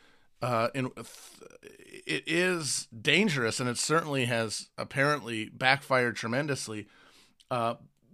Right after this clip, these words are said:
but from, from Moscow, as opposed to from D C, I can, and forget about every other global capital, uh, uh,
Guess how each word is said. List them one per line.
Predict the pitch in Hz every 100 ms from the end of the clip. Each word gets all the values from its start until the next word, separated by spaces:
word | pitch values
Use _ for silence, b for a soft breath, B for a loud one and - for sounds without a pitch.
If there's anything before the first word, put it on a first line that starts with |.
| 135 -
but | 202 220 - - - _ _ _ _ _ _
from, | - 147 143 139 139 - _ _ _ -
from | - 151 180 208 175
Moscow, | 139 160 196 - 127 117
as | 117
opposed | 107 135 156
to | 120
from | 120 110
D | 120 135
C, | - 131 139 107 - b b -
I | 123
can, | 143 147 - _ -
and | 135 117 - 101
forget | - 131 143
about | 131 131
every | 127 127
other | 135 156 135 113 - 107 110
global | 104 117 110 110
capital, | 110 107 107 110 113 -
uh, | 117 120 120 - _ _ _ _ _ _ _ _ _ -
uh, | - 98